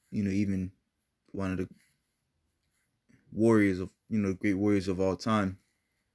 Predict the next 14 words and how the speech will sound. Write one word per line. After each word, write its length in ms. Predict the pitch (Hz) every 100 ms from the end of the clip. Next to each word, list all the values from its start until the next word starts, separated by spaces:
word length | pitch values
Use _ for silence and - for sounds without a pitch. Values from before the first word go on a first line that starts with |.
| _ _ _ - - _ _ _ _ _ _ _ _ _ _
And, 80 | 104
you 120 | 110
know, 60 | 110
it's 100 | 98
just 180 | 101 -
a 40 |
common 460 | - 120 110 92 87 _ _ _ _ -
theme 280 | 127 120 101
is 140 | 92
that, 300 | 90 90 82 _ _ _ _ _
or 80 | 95
really 260 | 110 127 110
just 240 | 104 -
a 200 | 92 92